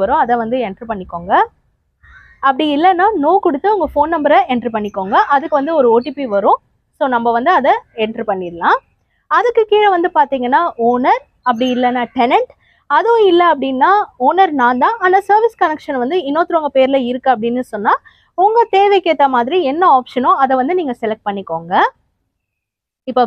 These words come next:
browse கொடுத்து நம்ம Aadhaar கார்டை upload பண்ணிடலாம். And make sure file size வந்து பாத்தீங்கன்னா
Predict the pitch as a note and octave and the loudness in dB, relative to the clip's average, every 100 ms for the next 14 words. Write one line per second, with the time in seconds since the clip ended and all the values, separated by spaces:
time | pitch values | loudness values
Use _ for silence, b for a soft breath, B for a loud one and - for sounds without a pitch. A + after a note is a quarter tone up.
0 | G#3+ A#3 D#4 - C4 - C4+ F#4+ - _ | 2 0 0 -2 -4 -2 -2 -2 -4 _
1 | _ _ _ C4 C4+ F4 G#4+ B3 C4 D4 | _ _ _ -2 0 0 0 0 2 0
2 | D4 B3 A3+ F4 B4+ - B3 B3 A#3+ A3 | 0 0 2 2 0 -4 -2 2 0 0
3 | G#3 G3 F#3 F#3 A#4 - _ C#4+ D4+ D4 | -2 -2 0 0 0 -4 _ -4 -2 0
4 | F4+ - E4+ E4 C4+ B3 D4 C#4 D4 - | -2 0 0 0 0 0 0 0 -2 -2
5 | C4 C4+ B3+ A#3+ A#3 G#3+ B3+ | -2 0 -2 -2 -4 -2 -2